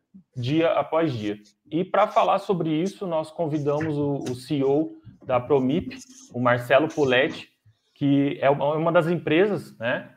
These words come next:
Na verdade, é uma, uma, mantém hoje uma das mais modernas biofábricas do Brasil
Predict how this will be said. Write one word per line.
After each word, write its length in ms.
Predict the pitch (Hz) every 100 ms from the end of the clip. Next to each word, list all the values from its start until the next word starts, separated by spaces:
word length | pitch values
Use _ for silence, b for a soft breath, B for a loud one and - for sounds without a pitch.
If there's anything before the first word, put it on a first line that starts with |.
| -
Na 60 | 113
verdade, 460 | 120 113 139 160
é 40 | 196
uma, 400 | 185 175 143 117
uma, 640 | 143 135 127 113 - - _ -
mantém 640 | 135 147 151 - 151 185
hoje 480 | 139 170 180 - -
uma 100 | 131
das 240 | 135 147 135
mais 220 | 151 185
modernas 540 | 190 165 143 160 147
biofábricas 760 | 131 160 160 - 143 170 160 147
do 80 | 147
Brasil 560 | 139 127 117 131 -